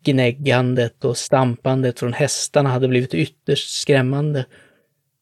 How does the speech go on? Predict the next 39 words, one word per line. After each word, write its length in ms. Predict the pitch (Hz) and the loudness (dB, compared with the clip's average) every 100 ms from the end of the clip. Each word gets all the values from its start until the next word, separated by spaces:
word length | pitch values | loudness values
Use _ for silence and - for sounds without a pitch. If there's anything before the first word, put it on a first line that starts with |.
| _ - | _ -4
men 140 | 143 | 2
inte 240 | 139 123 139 | 2 2 0
en 120 | 131 | 0
själ 500 | - 151 143 139 127 | 0 2 4 4 2
i 60 | |
den 340 | 123 123 120 120 | 2 2 2 0
gruppen 580 | 131 131 - - - 123 | 0 0 -2 -4 0 0
i 60 | |
det 80 | 123 | 0
gamla 320 | 120 120 123 | 0 0 0
huset 540 | 120 135 135 - 156 - | 2 2 0 -2 -4 -4
skulle 240 | - 123 | -2 2
ha 80 | 120 | 2
vågat 320 | 123 120 120 | 4 2 2
sig 140 | - | 0
ut 320 | 135 127 123 - | 0 0 -2 -4
för 120 | 123 | -2
någon 680 | 135 147 131 123 143 127 127 | 0 2 4 4 2 0 2
jordisk 580 | 135 135 139 127 - | 2 2 0 -4 -6
belöning. 720 | 135 120 131 131 151 156 151 _ _ _ _ _ _ _ _ _ _ _ _ | -4 2 4 4 0 -6 -10 _ _ _ _ _ _ _ _ _ _ _ _
För 120 | 143 | 0
varje 440 | 135 131 131 139 | 4 4 2 2
ögonblick 680 | - 135 131 127 135 131 - | 4 4 4 2 0 -4 -2
ökade 580 | 151 139 120 - 151 135 | 2 4 2 -2 0 0
skenet 480 | - 147 139 135 120 | 2 2 2 0 -2
från 180 | 127 120 | -4 0
träden, 680 | 139 139 143 139 143 156 151 _ _ _ _ | 4 4 2 -2 -4 -8 -10 _ _ _ _
medan 280 | 135 127 123 | 0 2 2
deras 300 | 123 113 - | 2 2 0
rastlösa 960 | 131 123 - - - 123 127 123 - | -2 -2 -4 -6 0 4 4 4 -2
grenar 840 | 117 131 131 120 113 127 143 139 131 | 0 0 2 2 0 -2 -4 -4 -4
trycktes 480 | - 127 - 117 | -2 -4 -2 -6
pressa 540 | - - 127 - - 131 | -4 -4 -2 -4 -4 -2
sig 220 | - 120 | 0 -2
mer 520 | 127 143 127 117 117 | 0 2 2 0 0
och 100 | 120 | -2
mer 400 | 120 131 123 120 | 0 0 0 -2
mot 220 | 120 - | -4 -6
vertikalitet. 720 | 127 113 123 135 117 - 139 | -4 -4 -4 -4 -4 -4 -4